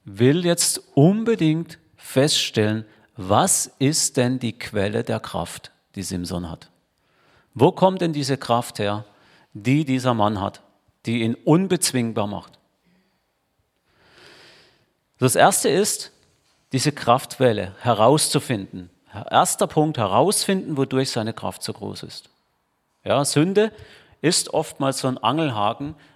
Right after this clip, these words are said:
an dem wir dem Feind erlauben, reinzuschauen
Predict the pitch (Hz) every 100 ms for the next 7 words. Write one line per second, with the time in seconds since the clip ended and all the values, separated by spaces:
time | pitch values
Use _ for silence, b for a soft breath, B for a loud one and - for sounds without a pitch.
0 | - 113 104 120 143 170 120 127 151 208
1 | 214 _ _ _ _ _ _ _ _ _
2 | _ _ _ _ _ _ _ _ _ _
3 | _ _ - 123 120 - 123 170 196 -
4 | 117 107 143 160 - - _ _ _ _
5 | 104 95 123 190 - 131 113 101 113 143